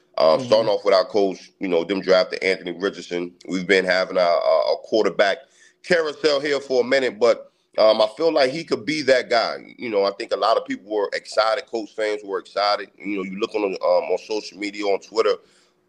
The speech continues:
Speaker 1: we got one. And I think they're, I think we're right. I think we have one.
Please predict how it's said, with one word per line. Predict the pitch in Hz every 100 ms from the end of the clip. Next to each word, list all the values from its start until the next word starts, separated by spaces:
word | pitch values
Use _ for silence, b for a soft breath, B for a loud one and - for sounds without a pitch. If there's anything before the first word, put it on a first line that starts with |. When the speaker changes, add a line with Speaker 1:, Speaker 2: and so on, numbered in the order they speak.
| _
Speaker 1:
we | 82 104
got | 135 113 78
one. | 82 - _ _ _ _ _ -
And | 87
I | 85
think | 123 110
they're, | 107 104 87
I | 95
think | 127 117
we're | 107 110
right. | 101 87
I | 85
think | 113 110
we | 104 101
have | 104 101 98
one. | 101 101